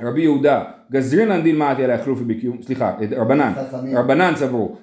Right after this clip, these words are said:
Speaker 1: אה, גזרינן דין מתי להחלוף בקיום שטרות, דעלמא בעד אחד, ולכן פסול, ומר סבר, רבי יהודה, לא גזרינן, ולכן כשר. כל זה מהלך א' במשנה. זה היה הסבר אחד למשנה, שהמשנה מדברת על מקרה, שעד אחד אומר בפניי נכתב, עד אחד אומר בפניי נחתם,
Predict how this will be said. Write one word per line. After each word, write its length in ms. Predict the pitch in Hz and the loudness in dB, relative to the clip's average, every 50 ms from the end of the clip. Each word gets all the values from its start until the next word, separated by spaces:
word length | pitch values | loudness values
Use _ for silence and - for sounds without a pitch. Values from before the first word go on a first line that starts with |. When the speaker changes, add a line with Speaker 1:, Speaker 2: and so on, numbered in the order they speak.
| _ - 135 | _ -4 -2
Speaker 1:
אה, 60 | 131 | 0
גזרינן 420 | 131 143 139 131 190 214 196 175 | 0 0 2 4 4 4 4 2
דין 120 | 165 170 170 | 0 0 0
מתי 260 | 165 160 147 160 147 | 0 0 0 0 0
להחלוף 260 | 139 135 170 160 135 | 0 0 -2 -2 -2
בקיום 300 | 147 135 131 147 139 127 | -2 -2 -2 0 -2 -2
שטרות, 440 | 135 - 135 127 139 139 135 131 123 | -2 0 0 2 4 4 4 2 2
דעלמא 360 | 127 135 143 147 143 139 131 | 2 2 4 4 2 2 0
בעד 260 | 117 123 131 131 127 | 0 0 0 0 0
אחד, 440 | 123 113 117 131 135 135 131 120 110 110 | -2 -2 0 2 2 4 4 4 2 0
ולכן 360 | 110 135 139 - 135 131 120 113 113 | -2 -4 -2 0 0 2 0 0 -2
פסול, 600 | - - - - 92 92 104 139 208 262 254 226 - - - - | -6 -10 -12 -10 -6 -2 0 2 2 2 0 -4 -8 -14 -14 -10
ומר 260 | 85 92 107 135 170 180 | -6 -4 -2 0 0 0
סבר, 380 | 175 214 226 277 277 240 185 | 0 0 2 4 4 4 2
רבי 120 | 160 160 190 | 2 0 0
יהודה, 420 | 220 254 - 320 320 320 302 294 285 285 - - - | -2 0 2 2 4 4 4 2 -2 -4 -8 0 4
לא 220 | 233 285 294 294 | 6 6 6 6
גזרינן, 420 | 285 262 226 247 233 233 220 208 196 | 4 2 0 0 -2 -2 -2 -2 -2
ולכן 440 | 185 180 175 - - 220 214 202 196 190 196 | -2 -4 -4 -2 0 0 0 0 -2 -4 -6
כשר. 300 | 165 - - - - - - - - - _ _ _ | -8 -10 -10 -12 -14 -16 -16 -20 -20 -20 _ _ _
כל 240 | - 196 233 233 220 | -2 0 2 2 2
זה 260 | 170 190 226 247 247 | 2 2 2 2 2
מהלך 500 | 208 165 156 156 170 196 214 202 - - | 0 0 0 2 2 2 2 0 0 -2
א' 240 | - 175 180 185 180 160 - 143 | 0 2 2 4 2 0 0 -2
במשנה. 480 | 131 123 117 107 - - - 80 69 - _ _ _ _ _ _ - | 0 0 0 0 -2 -6 -12 -14 -16 -18 _ _ _ _ _ _ -4
זה 100 | 143 175 | 0 2
היה 140 | 185 190 185 | 4 4 2
הסבר 300 | 175 175 156 170 175 165 | 2 0 0 0 0 0
אחד 160 | 165 160 147 | 0 0 -2
למשנה, 420 | 135 127 117 117 - 156 196 226 | 0 -2 -2 -4 -4 -4 -4 -4
שהמשנה 340 | - 175 147 131 - 175 180 | -2 -4 -6 -6 -4 -4 -4
מדברת 300 | 170 151 135 151 160 156 | -2 0 0 0 0 0
על 80 | 143 127 | 0 0
מקרה, 420 | 120 113 113 131 147 175 208 247 277 269 - - - _ _ | 0 -2 -2 0 2 2 2 2 0 -4 -8 -16 -20 _ _
שעד 320 | - - 135 170 185 180 | -8 -4 -2 0 0 0
אחד 180 | 180 - 180 165 | 2 2 2 2
אומר 140 | 165 160 156 | 2 2 0
בפניי 200 | 165 156 156 147 | 0 -2 -2 -2
נכתב, 200 | - 160 156 151 156 160 160 - - | 0 0 0 0 0 -2 -2 -2 -2
עד 80 | 160 156 | -2 -2
אחד 140 | - 160 156 | -2 0 0
אומר 140 | 151 147 | 0 0
בפניי 220 | 143 147 139 139 135 | 0 0 0 0 0
נחתם, 360 | 127 120 - 190 220 240 | -2 0 0 0 2 2